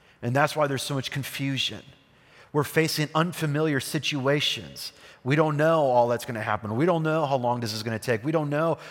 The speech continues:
what's gonna happen to the economy. We don't know, right? But that shouldn't, like, that shouldn't shake our hearts. It shouldn't cause us to fear.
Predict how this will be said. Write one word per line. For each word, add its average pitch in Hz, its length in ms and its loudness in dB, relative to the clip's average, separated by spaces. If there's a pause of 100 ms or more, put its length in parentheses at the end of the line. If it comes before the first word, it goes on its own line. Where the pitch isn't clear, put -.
(120)
what's 143 180 -2
gonna 139 160 -4
happen 123 320 -2
to 131 140 -6
the 120 80 0
economy. 113 440 -2
We 170 120 4
don't 170 180 0
know, 180 360 0 (840)
right? 160 320 0 (760)
But 139 100 0
that 170 140 6
shouldn't, 175 400 -2 (520)
like, 135 260 0
that 170 160 4
shouldn't 165 380 -2
shake - 480 0
our 143 140 4
hearts. 143 320 0
It 135 60 -2
shouldn't 175 240 0
cause 156 320 2
us 143 160 0
to 147 160 -4
fear. 180 640 -8